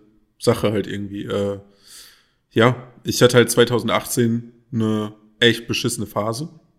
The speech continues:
Ähm, gerade in dieser Zeit hätte ich meinen Vater wirklich, wirklich brauchen können. Hab auch versucht, zu ihm Kontakt aufzunehmen. Und er hatte halt tatsächlich mit genau den Leuten, mit denen ich Stress hatte,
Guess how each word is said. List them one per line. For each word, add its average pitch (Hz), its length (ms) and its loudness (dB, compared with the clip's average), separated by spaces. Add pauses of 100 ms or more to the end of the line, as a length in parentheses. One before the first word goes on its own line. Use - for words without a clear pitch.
(1040)
Ähm, 107 600 2 (320)
gerade 120 380 6
in 113 160 -2
dieser 147 360 0
Zeit 120 560 0
hätte 110 140 -4
ich - 80 -14
meinen 107 120 -8
Vater 107 460 -10
wirklich, 160 560 -4 (380)
wirklich 156 440 0
brauchen - 360 -4
können. - 420 -12 (1800)
Hab 131 280 2
auch 123 120 2
versucht, 131 340 -6
zu 123 100 -6
ihm 117 120 -4
Kontakt 135 440 -6
aufzunehmen. 117 720 -6
Und 107 200 -10
er 107 160 -6
hatte 120 200 -6
halt 117 300 -6 (120)
tatsächlich 131 440 -10
mit 110 180 -12
genau 117 300 -4
den 151 220 -6
Leuten, 135 640 -8
mit 123 160 -12
denen 120 160 -4
ich - 160 -12
Stress - 340 -8
hatte, 175 300 -10